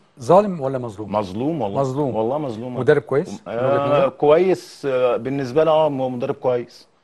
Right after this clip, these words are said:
Speaker 1: لو في سكواد معاه يعني
Speaker 2: اه
Speaker 1: إضافات
Speaker 2: يعمل،
Speaker 1: يفرق.
Speaker 2: يعمل حاجة كويسة. اه
Speaker 1: مم.
Speaker 2: يعمل، يعمل بجد. مع احترامي هنقارن، آه، التفاصيل برضو، آه، الاحتياطي والاساسي ما بين
Speaker 1: آه.
Speaker 2: الزمالك، ما بين، آه،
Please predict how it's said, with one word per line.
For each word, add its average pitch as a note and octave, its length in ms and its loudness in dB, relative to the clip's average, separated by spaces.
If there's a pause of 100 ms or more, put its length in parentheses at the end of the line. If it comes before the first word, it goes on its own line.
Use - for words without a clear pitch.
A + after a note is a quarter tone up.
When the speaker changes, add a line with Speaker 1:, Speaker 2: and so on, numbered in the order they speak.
Speaker 1:
لو G#2+ 160 -4
في D3 140 -6
سكواد B2+ 320 0
معاه B2+ 320 4
يعني A#2+ 160 6
Speaker 2:
اه C3+ 360 6
Speaker 1:
إضافات C3 120 2
Speaker 2:
يعمل، C3+ 280 2
Speaker 1:
يفرق. D3 180 0
Speaker 2:
يعمل C3+ 260 0
حاجة B2 160 0
كويسة. G#2+ 360 -4 (140)
اه G#2+ 120 -2
Speaker 1:
مم. A2+ 40 0
Speaker 2:
يعمل، A#2 280 -4 (120)
يعمل B2 280 -4
بجد. A2 280 0 (240)
مع C3 180 -2
احترامي D3 560 2
هنقارن، C3 760 0 (600)
آه، - 380 -2
التفاصيل C3 640 0
برضو، A2 520 2
آه، G2 300 -4 (840)
الاحتياطي C#3+ 680 2
والاساسي A#2 560 -4
ما A#2 100 -4
بين C#3 160 -4
Speaker 1:
آه. C#3+ 40 -2
Speaker 2:
الزمالك، B2 500 -2
ما A#2 120 -2
بين، C3+ 220 -2
آه، G2 40 -2